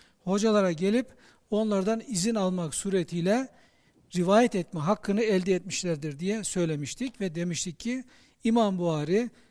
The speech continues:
kırk yıllık seyahatleri sonucunda toplamış olduğu bu rivayet malzemesinden ne yapmıştır?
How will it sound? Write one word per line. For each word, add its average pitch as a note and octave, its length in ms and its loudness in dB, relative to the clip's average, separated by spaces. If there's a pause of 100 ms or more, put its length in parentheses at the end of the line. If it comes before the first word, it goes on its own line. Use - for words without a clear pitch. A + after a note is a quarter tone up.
(140)
kırk C4 260 0
yıllık D#3+ 400 0
seyahatleri F#3 580 0
sonucunda F3 800 -2 (380)
toplamış A#3+ 520 2
olduğu E3+ 340 -4
bu A3 100 -4
rivayet F3+ 460 0
malzemesinden G3+ 1120 -2
ne B3 60 0
yapmıştır? G#3+ 600 -4